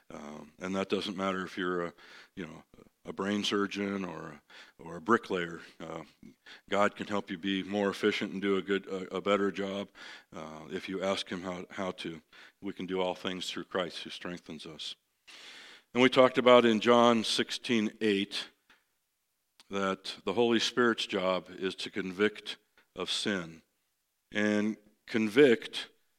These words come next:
is a good thing. Condemnation is not. And we talked about that Satan will condemn, and he'll bring guilt, and he'll try and, and make you feel like you'll never, you'll never be able to,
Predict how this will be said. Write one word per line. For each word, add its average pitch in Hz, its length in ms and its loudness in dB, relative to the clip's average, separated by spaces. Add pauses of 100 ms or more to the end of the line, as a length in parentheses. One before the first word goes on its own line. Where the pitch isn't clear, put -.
(880)
is 92 160 -6
a 98 60 -4
good 120 240 0
thing. 82 220 -12 (540)
Condemnation 98 720 -4
is 82 160 -12
not. 78 300 -12 (140)
And 85 120 -16
we 85 120 -12
talked 101 280 -8
about 95 340 -6
that 92 120 -6
Satan 98 460 0
will 90 100 -4
condemn, 95 580 -6 (360)
and 85 120 -10
he'll 92 140 -2
bring 85 400 -6
guilt, 104 480 0 (320)
and 85 220 -8
he'll 87 400 -4 (260)
try 98 280 -2
and, 92 360 -6
and 87 340 -8
make 101 260 -4
you 98 100 -6
feel 98 420 0
like 90 260 -6 (140)
you'll 92 220 -6
never, 117 400 4 (340)
you'll 95 160 -4
never 117 260 2
be 117 160 4
able 110 240 4
to, 101 460 -2